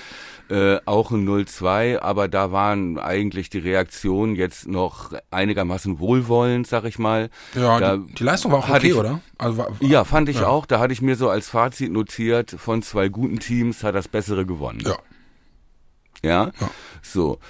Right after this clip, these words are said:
Speaker 1: Und... Ähm, danach,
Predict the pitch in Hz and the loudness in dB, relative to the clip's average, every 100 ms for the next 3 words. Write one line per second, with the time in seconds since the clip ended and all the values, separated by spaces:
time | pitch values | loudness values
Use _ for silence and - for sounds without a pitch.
0 | - 95 - 104 104 - - 98 98 90 | -18 -10 0 2 2 -2 -6 -2 0 0
1 | 85 85 - _ _ _ _ _ _ _ | 0 -2 -8 _ _ _ _ _ _ _
2 | _ _ _ _ _ - 117 120 117 | _ _ _ _ _ -2 2 2 0